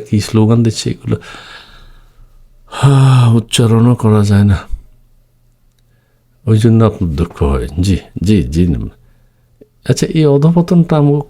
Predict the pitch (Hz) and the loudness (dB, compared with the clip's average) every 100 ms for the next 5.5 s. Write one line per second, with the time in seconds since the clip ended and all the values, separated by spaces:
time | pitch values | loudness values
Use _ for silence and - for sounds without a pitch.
0 | 110 - 113 107 104 95 - 67 67 62 | -4 0 0 0 0 0 -2 -4 -4 -6
1 | 57 55 60 73 78 80 78 73 80 78 | -8 -8 -4 -2 0 0 0 0 0 -2
2 | - 92 85 78 71 78 76 73 69 64 | -2 0 0 0 0 0 0 -2 -2 -4
3 | 78 73 - 85 78 69 78 78 69 69 | -2 -2 0 -2 -2 -2 -2 -4 -4 -4
4 | 76 73 73 73 71 - 71 71 73 71 | -4 -2 -4 -4 -6 -4 -4 -4 -4 -4
5 | 76 73 71 82 | -4 -2 0 0